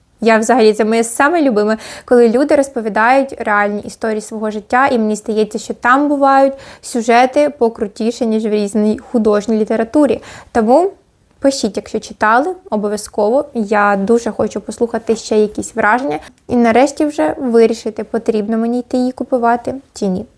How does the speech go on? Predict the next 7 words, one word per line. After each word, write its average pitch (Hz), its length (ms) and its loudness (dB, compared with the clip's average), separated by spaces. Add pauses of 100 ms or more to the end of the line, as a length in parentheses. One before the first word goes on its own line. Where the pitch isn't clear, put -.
(140)
Наступну, 226 540 0
п'яту 233 380 2
книгу 320 320 -2
я 262 140 2
хотіла 240 360 2
придбати 240 580 0
вже 240 680 2